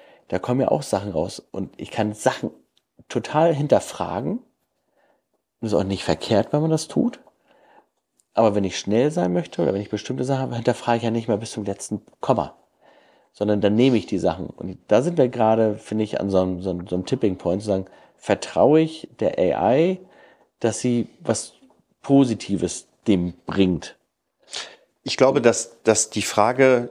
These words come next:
Speaker 2: total berechtigt ist, ähm, aber die Antwort ist schon da. Ich gebe dir recht, wir reden über statistische Modelle. Also wenn wir es mal entzaubern,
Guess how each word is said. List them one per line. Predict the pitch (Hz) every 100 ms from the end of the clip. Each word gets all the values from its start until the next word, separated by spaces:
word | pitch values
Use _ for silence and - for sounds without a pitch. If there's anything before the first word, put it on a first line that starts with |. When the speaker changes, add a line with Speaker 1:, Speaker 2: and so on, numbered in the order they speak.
| -
Speaker 2:
total | 107 - 113
berechtigt | 98 117 - 143 -
ist, | - 151 170 - - _ _ -
ähm, | 104 104 95 113 - _ _ _ _ _ -
aber | 110
die | 107 -
Antwort | - - - 120 117 - - _ _ _ _
ist | 123 - -
schon | 107
da. | 95 82 - - _ _ _ _ _ _ _ _ _ _ _ -
Ich | -
gebe | 120
dir | 113 101
recht, | 107 107 - - _ _
wir | - 104
reden | 104 117 127
über | - 101 98
statistische | - - - 104 - 98 -
Modelle. | 90 82 73 69 - _ _ _ _ -
Also | 92 92
wenn | 120
wir |
es | 123
mal | -
entzaubern, | - - 85 85 71